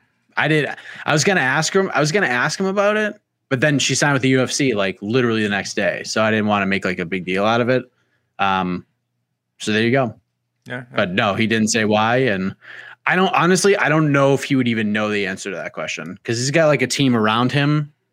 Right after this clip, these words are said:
Speaker 1: that
Speaker 2: Mm-hmm.
Speaker 1: kinda makes those decisions. They have, like, a little committee. So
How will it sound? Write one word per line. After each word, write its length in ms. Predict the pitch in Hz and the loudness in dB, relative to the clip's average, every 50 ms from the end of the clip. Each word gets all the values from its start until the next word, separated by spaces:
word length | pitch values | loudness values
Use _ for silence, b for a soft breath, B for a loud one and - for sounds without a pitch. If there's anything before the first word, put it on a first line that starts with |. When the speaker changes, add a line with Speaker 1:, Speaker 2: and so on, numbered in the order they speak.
| _ _ | _ _
Speaker 1:
that 220 | - 98 131 131 110 | -8 -4 -4 -4 -4
Speaker 2:
Mm-hmm. 80 | 95 - _ _ _ _ - | -6 -10 _ _ _ _ -2
Speaker 1:
kinda 180 | 143 131 127 | 0 0 2
makes 220 | 123 127 123 - - | 2 2 0 2 2
those 180 | 135 127 110 | 0 0 0
decisions. 540 | 113 107 - - 120 117 123 131 135 131 110 | 0 -2 -2 0 0 0 2 2 0 2 2
They 80 | 113 110 | 0 0
have, 100 | 107 104 | 0 0
like, 140 | 113 104 110 | 0 0 2
a 40 | 110 | 2
little 180 | 110 110 107 | 2 2 2
committee. 640 | - - 117 104 104 104 110 113 117 120 120 123 - _ _ _ _ _ _ _ _ _ _ _ _ _ _ _ | 0 0 0 0 0 0 2 2 0 0 -2 -4 -10 _ _ _ _ _ _ _ _ _ _ _ _ _ _ _
So 520 | - - 117 110 107 104 104 98 92 - | -4 -2 0 2 2 2 2 0 -2 -6